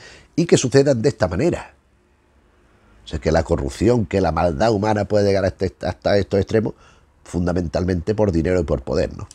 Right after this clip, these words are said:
En fin, este, este gran cómic que es Evaristo está en nuestra revisión de este cómic, que ya digo que tenía muchas ganas porque hace tiempo que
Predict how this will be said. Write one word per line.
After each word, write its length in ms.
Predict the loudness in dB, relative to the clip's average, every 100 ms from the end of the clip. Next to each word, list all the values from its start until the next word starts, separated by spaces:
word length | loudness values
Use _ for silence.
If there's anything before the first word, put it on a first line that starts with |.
| _ _ _
En 100 | -8
fin, 120 | -8 -10 -16 -20 _ -20 -16 -16 0
este, 600 | 2 6 6 6 2 -2
este 220 | -4 -2
gran 200 | 0 0
cómic 340 | 0 -2 -2 -4
que 80 | -2
es 80 |
Evaristo 340 | -2 -2 -2 -2
está 200 | 0 0
en 60 |
nuestra 240 | 0 -2 0
revisión 440 | -2 0 0 0
de 80 | -2
este 280 | -2 -4 -2
cómic, 280 | -4 -4 0
que 120 | 4
ya 120 | 4
digo 180 | 4 0
que 100 | 0
tenía 200 | 0 0
muchas 240 | -2 0
ganas 180 | 0 0
porque 220 | -4 -2
hace 100 | -2
tiempo 320 | 0 0 -2
que 240 | -2 -2